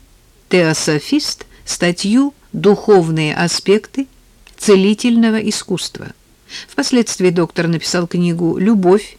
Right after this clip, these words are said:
медицина и чудеса», долгое время бывшую бестселлером. Частно практикующий хирург и профессор медицинской школы Ельского университета доктор Сигель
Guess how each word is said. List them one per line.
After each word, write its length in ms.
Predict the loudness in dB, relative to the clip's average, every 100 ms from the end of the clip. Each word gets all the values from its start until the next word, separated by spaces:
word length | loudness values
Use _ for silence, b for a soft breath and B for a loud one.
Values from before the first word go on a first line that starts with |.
| -2
медицина 840 | 2 4 2 -2 0 2 2 0 -2 b b b
и 160 | -2 -2
чудеса», 720 | 0 -2 0 -2 -2 -6 -8 -14 _ _ _ _ b -2
долгое 540 | 4 4 4 2 2
время 320 | 2 2 4
бывшую 560 | 4 2 0 0 0 -2 b b
бестселлером. 840 | -2 -2 -4 -6 -6 -10 -12 -16 -18 -20 _ _ _ -20 -20 _ _ -20 -20 b b b b
Частно 420 | -2 0 2 2
практикующий 840 | 2 0 0 2 2 2 0 -2
хирург 460 | 2 2 4 2 0
и 120 | -4
профессор 600 | 0 -2 0 -2 0 -6 -2
медицинской 760 | -2 0 0 0 -2 -2 -4 -4
школы 540 | -6 -2 0 0 -4 b b
Ельского 720 | 0 2 2 -2 -6 -4 -4 -2
университета 840 | -2 0 -2 -2 -2 -2 -4 -4
доктор 480 | -2 -2 -4 -10 -8
Сигель 560 | -10 -6 -4 -2 -2